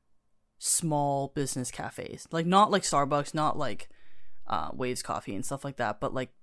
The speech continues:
small business, family-owned cafes. And, and then she'll not rate them, but then she'll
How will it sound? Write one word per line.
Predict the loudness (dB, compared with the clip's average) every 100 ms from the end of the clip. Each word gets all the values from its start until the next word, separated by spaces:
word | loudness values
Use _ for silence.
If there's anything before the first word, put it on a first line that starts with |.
| -20 -10
small | -2 -2 2 4 4 4 4 2 -2 _ _ _ _ _ _ _ -2
business, | -2 0 -2 -2 -6 _ _
family-owned | 2 2 2 0 0 -2 -4 -6
cafes. | -6 -6 -4 -4 -4 -6
And, | -4 -4 -4 -10 -18 _ _
and | 0 0
then | -2
she'll | -2 0 0 -2 _
not | 4 4 2
rate | -4 -2 -2
them, | -4
but | -2 -4
then | -2 -4 -4
she'll | -4 -2 0 -2 -4